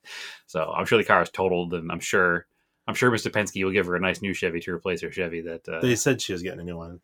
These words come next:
Speaker 1: Did they give her a new one?
Speaker 2: Yeah, they gave her
Speaker 1: Nice.
Speaker 2: a new car.
Speaker 1: Good. So it's an upgrade from her no longer available Cruze, I'm sure.
Speaker 2: <laughs> Yeah.
Speaker 1: So, so what, what could have been a very bad thing turned into a good thing
Speaker 2: Which is
Speaker 1: in good
Speaker 2: named
Speaker 1: press.
Speaker 2: Marshmallow, she said.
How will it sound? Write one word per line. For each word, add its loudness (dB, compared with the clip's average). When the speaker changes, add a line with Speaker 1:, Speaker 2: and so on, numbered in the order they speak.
Speaker 1:
Did 4
they 4
give 4
her 2
a 2
new -2
one? -2
Speaker 2:
Yeah, -8
they -6
gave -4
her -6
Speaker 1:
Nice. -6
Speaker 2:
a -8
new -8
car. -8
Speaker 1:
Good. -4
So -2
it's -6
an 0
upgrade 0
from -14
her -4
no -4
longer -2
available -4
Cruze, -6
I'm -8
sure. -8
Speaker 2:
<laughs> -20
Yeah. -6
Speaker 1:
So, -12
so -4
what, 6
what 2
could 10
have 8
been 6
a 0
very 6
bad 2
thing -4
turned -8
into -4
a -12
good -4
thing -4
Speaker 2:
Which -2
is 0
Speaker 1:
in 0
good 6
Speaker 2:
named 2
Speaker 1:
press. -10
Speaker 2:
Marshmallow, -2
she -12
said. -10